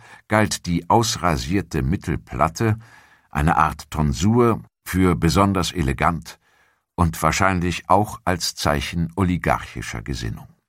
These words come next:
Der psychologische Grundzug des Zeitalters ist, wenn man ihn mit einem einzigen Wort bezeichnen wollte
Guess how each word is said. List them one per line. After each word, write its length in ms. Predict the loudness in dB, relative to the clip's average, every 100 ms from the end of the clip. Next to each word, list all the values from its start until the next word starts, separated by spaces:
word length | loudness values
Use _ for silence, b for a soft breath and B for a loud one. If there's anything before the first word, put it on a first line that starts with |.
| _ _ _ _ _ _ _ _ _ _ _ _ _ _ _ _ _ _ _ -2
Der 580 | 4 4 6 4 2 0
psychologische 720 | -2 -2 0 2 2 2 -4 -4
Grundzug 440 | -2 -4 -4 -8
des 220 | -8 -6
Zeitalters 680 | -4 -4 -4 -8 -6 -8 -8
ist, 420 | -6 -6 -6 _ _ _
wenn 240 | -6 -2 0
man 240 | 0 -2
ihn 380 | -2 0 0 -2
mit 180 | -4 -2
einem 260 | -2 -2
einzigen 680 | -2 -2 -2 -4 -4 -4 -2
Wort 260 | -4 -6 -12
bezeichnen 720 | -10 -6 -4 -6 -6 -8 -6
wollte 540 | -6 -6 -6 -6 -6